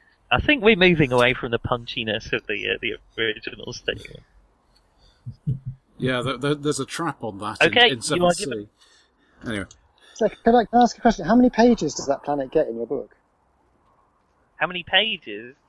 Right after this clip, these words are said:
Speaker 1: It's, uh, the pages
Speaker 3: Yeah.
Speaker 1: that the planet gets is that much. That's what I get.
Speaker 3: Thank you.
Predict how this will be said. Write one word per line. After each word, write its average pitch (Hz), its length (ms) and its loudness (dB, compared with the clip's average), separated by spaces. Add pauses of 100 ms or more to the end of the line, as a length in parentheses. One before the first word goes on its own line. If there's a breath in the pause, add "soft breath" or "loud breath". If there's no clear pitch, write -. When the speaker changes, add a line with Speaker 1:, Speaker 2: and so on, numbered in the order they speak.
Speaker 1:
It's, - 300 -8
uh, 107 180 -14 (360)
the 156 100 -6
pages 240 420 2
Speaker 3:
Yeah. 302 80 4
Speaker 1:
that - 200 -14
the 135 60 -20
planet 151 320 -4
gets - 200 -6
is - 320 -12
that 180 200 0
much. - 280 -12 (1400)
That's 135 480 -10
what - 140 -20
I 98 40 -20 (120)
get. - 80 -20 (4000)
Speaker 3:
Thank 185 180 -6
you. 160 260 2